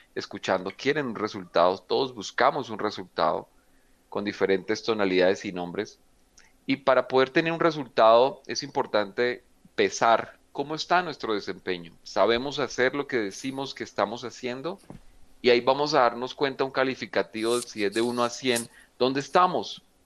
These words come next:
¿Sí? Si soy un consultor, ¿cómo me siento de uno a cien o de uno a diez?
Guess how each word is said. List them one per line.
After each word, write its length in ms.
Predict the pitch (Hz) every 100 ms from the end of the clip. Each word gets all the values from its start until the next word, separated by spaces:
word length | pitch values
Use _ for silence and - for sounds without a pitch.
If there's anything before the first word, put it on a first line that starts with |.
| _ _ -
¿Sí? 380 | - 104 175 - _ _ _
Si 140 | -
soy 220 | 101 104 113
un 80 |
consultor, 800 | 117 123 120 110 95 104 101 104 - - - -
¿cómo 240 | 113 120
me 140 | 127
siento 460 | 104 117 107 101 120
de 100 | 113
uno 220 | 98 98
a 60 | 107
cien 380 | - 139 156 131
o 100 | 101
de 80 |
uno 220 | 95 98 107
a 60 |
diez? 460 | 113 147 135 -